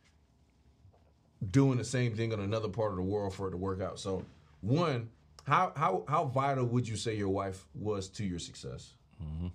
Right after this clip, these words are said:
Speaker 1: And then two, how have you all been able to balance it? Because you got a taxing schedule, travel,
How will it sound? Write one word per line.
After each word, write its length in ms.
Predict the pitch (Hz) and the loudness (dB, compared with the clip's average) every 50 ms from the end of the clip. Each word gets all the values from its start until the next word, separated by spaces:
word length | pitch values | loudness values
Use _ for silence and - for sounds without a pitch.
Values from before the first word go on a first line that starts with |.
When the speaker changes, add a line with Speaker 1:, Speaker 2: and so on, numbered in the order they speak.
| - - - | -10 -10 -6
Speaker 1:
And 280 | 95 98 95 92 90 | -4 -2 -2 -2 0
then 300 | 87 95 95 92 90 92 - | 0 0 0 0 -2 -4 -4
two, 540 | - - - 135 135 127 117 104 98 92 95 | -8 -4 0 2 2 2 2 0 -2 -4 -2
how 100 | 107 110 117 | -2 0 0
have 120 | 117 110 | 0 0
you 120 | 110 110 101 | 0 -2 0
all 200 | 98 98 95 92 | 0 -2 -4 -4
been 180 | 85 87 104 101 | -4 -4 -2 -2
able 180 | 98 95 87 | -2 -2 -2
to 60 | 87 | -4
balance 520 | 80 76 78 90 92 95 95 92 90 - 85 | -4 -2 -2 -2 -2 0 -2 -2 -4 -4 -6
it? 120 | 78 - | -8 -8
Because 260 | - 82 92 85 78 | -8 -6 -6 -6 -4
you 100 | 85 95 | -4 -2
got 180 | 92 92 87 78 | -2 -2 -4 -4
a 40 | 78 | -6
taxing 380 | 76 - 95 82 - - 82 | -4 -4 -6 -6 -4 -8 -12
schedule, 400 | 87 - - 90 87 73 80 80 | -12 -6 -4 -4 -4 -4 -6 -8
travel, 560 | 78 - - 87 85 85 80 76 82 80 80 | -8 -6 -6 -6 -4 -4 -6 -6 -6 -8 -8